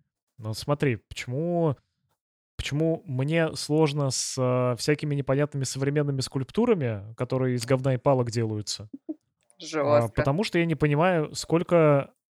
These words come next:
Speaker 1: а, на них затрачено усилий.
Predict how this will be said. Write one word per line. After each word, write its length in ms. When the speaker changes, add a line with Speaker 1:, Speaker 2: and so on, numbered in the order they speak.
Speaker 1:
а, 400
на 140
них 140
затрачено 520
усилий. 460